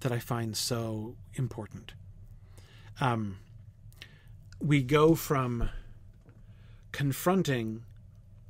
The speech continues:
almost confronting, not quite yet fully confronting, this cornerstone of Orual's reality, this critical thing which, um, which so deeply informs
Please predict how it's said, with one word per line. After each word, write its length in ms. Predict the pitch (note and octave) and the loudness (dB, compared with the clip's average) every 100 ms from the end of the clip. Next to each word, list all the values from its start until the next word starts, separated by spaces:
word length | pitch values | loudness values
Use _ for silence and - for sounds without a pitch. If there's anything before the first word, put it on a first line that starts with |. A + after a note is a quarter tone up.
| - - | -4 6
almost 560 | G#3+ A3+ G3+ C#3+ - | 8 10 8 6 2
confronting, 580 | E3 C#3+ C#3+ B2 A#2 G#2+ | 2 2 2 -2 -2 -2
not 260 | C#3+ G3 - | -2 -2 -6
quite 320 | - G3 G3 | -2 -2 -2
yet 300 | D#3 D#3+ D#3+ | 2 4 4
fully 440 | - - G#3+ F3+ D#3 | -2 0 4 6 4
confronting, 680 | - C3 - A2+ G#2 G2+ - - - - - - - - - | 2 -4 -4 -6 -8 -14 -16 -20 -20 -20 -20 -20 -20 -12 -2
this 580 | C#3 D3 - - - - - - - - - - - - - - - - - - - - - | 6 6 6 2 0 -4 -16 -18 -18 -18 -18 -18 -20 -20 -20 -20 -20 -18 -18 -20 -20 -16 -10
cornerstone 760 | - F3 E3+ D#3 - D#3+ D3 | 0 4 4 2 2 0 2
of 100 | C#3+ | 0
Orual's 580 | C3+ D#3 D3 C3 B2+ A#2+ | 2 4 4 4 2 0
reality, 520 | C#3 B2 A#2 A2 G#2 | 0 0 -2 -6 -8
this 280 | G#2 B2 - - | -8 -6 -6 -8
critical 580 | - - F3 - D#3 C#3+ | -6 -2 -2 0 0 0
thing 520 | A#2+ - C3+ A2 G2+ - - - - | -4 -6 -6 -6 -10 -16 -20 -20 -4
which, 480 | C#3+ D3 - - - | 2 2 2 -2 -2
um, 380 | D3+ C3+ A#2 G#2+ - - - - - - - - | 0 0 -2 -6 -12 -18 -18 -18 -18 -18 -14 -2
which 180 | D#3+ - | 0 4
so 200 | E3+ C#3+ | 4 4
deeply 360 | D#3 D3 D3 | 2 2 0
informs 800 | C#3 C3 D3 B2+ G#2+ G#2+ - - | 0 -2 -2 -2 -4 -8 -10 -14